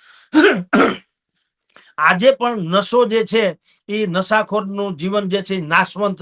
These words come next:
છે, એવું બધું ઘણા બધા સૂત્રો ત્યાં વ્યસનની વાતો થાય છે. તો તમે વિચાર, ઈ ડોક્ટરે કેવા, ઈ લખી આપે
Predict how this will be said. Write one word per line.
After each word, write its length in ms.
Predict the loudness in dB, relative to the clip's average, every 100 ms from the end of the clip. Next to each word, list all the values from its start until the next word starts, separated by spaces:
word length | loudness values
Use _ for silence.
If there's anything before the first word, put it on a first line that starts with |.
| -6
છે, 300 | -2 -2 -6 -18 -6
એવું 240 | -4 -2
બધું 260 | -2 -2 -2
ઘણા 260 | 0 0
બધા 220 | 0 0 -2
સૂત્રો 340 | -4 -6 -6
ત્યાં 300 | -2 -2 -2
વ્યસનની 460 | -4 -8 -6 -6 -2
વાતો 280 | -4 -4
થાય 260 | -8 -8 -10
છે. 180 | -12 -20 _ _ _ _
તો 160 | -4 -2
તમે 340 | -2 -2 -2
વિચાર, 280 | -4 -6 -8 -6
ઈ 120 | -2
ડોક્ટરે 540 | 2 0 4 4 4
કેવા, 360 | 4 2 2 -6 _ _ _ _ -4
ઈ 100 | 2
લખી 320 | 2 2 2
આપે 320 | 2 2 -6